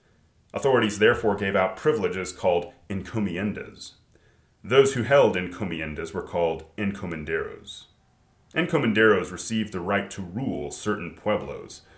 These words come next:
They could demand limited amounts of maize, cotton cloth, skins, salt, or piñon nuts from them. In exchange, they were supposed to look after the pueblos by paying them, providing protection, and seeing that they were instructed in the Christian faith.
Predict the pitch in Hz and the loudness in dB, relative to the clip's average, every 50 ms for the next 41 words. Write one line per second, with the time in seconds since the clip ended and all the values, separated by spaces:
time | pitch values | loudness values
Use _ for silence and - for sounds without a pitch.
0 | - _ _ _ _ _ _ _ - 104 104 104 110 98 98 92 98 101 104 104 | -20 _ _ _ _ _ _ _ 0 2 2 2 0 -2 0 2 2 4 4 4
1 | 101 90 92 110 123 127 113 113 98 95 90 90 87 85 95 - - 80 76 78 | 2 2 0 0 0 2 2 2 0 0 0 -2 -2 -2 -2 -4 -6 -6 -8 -8
2 | 80 87 90 87 85 87 98 117 - - - - - - - 110 113 - 113 104 | -4 -2 0 0 0 -2 -4 -6 -8 -12 -16 -16 -12 -4 -2 0 0 0 -2 -6
3 | - - 101 92 87 87 101 - - - - - - 110 107 101 98 113 120 - | -4 -2 0 2 2 2 0 -2 -2 -2 -2 0 2 2 2 2 2 0 -2 -2
4 | - - _ - - - - 123 113 110 110 - - - - 110 104 101 - - | -4 -6 _ 0 2 4 6 8 8 6 6 2 -4 -6 -4 -4 -4 -4 -4 -4
5 | - 165 143 104 78 76 78 80 78 76 - - - - 82 80 76 73 71 - | -4 -2 -2 -2 -4 -4 -4 -6 -6 -6 -6 -6 -8 -6 -8 -8 -8 -8 -10 -12
6 | - - - - - - - - - - - - - - - - - - - - | -14 -16 -20 -20 -20 -20 -20 -20 -20 -20 -20 -20 -20 -20 -20 -20 -20 -20 -20 -10
7 | - - 175 185 180 180 - - 160 151 123 98 101 101 - 110 110 110 107 - | -2 2 2 2 4 2 0 2 4 4 4 4 2 2 2 2 2 2 2 0
8 | - - - 131 123 - - 131 127 - - - 156 190 208 202 - 95 - - | -2 -2 0 0 0 2 2 2 2 2 4 4 4 4 4 2 0 -4 -4 -6
9 | - - 92 82 - 78 73 - - - 110 110 - - - - 170 170 160 131 | -4 -4 -4 -4 -4 -4 -6 -6 -2 0 2 2 2 0 -2 -2 0 0 0 0
10 | - - 73 71 69 - - - - - - 139 117 - 131 147 - 151 151 147 | -2 -4 -6 -8 -10 -12 -18 -20 -18 -6 -4 0 4 6 6 6 6 6 4 0
11 | - 135 127 - - 156 - - - 82 78 - - - - - 113 110 - - | -4 -8 -4 0 0 0 0 -2 -6 -6 -6 -8 -12 -8 -2 4 6 8 8 8
12 | - 165 156 151 143 127 123 123 127 123 123 120 113 117 113 107 - - - - | 8 6 4 2 2 2 0 0 0 0 2 2 2 2 0 0 -2 -4 -4 -2
13 | - 80 80 - 85 82 80 85 87 85 80 - - 82 - - - 95 85 78 | -2 -2 -2 -2 -4 -4 -4 -4 -6 -8 -8 -8 -6 -6 -6 -4 -4 -6 -8 -8
14 | - - - 135 107 - - - - - | -6 -2 -2 0 0 -2 -4 -10 -12 -14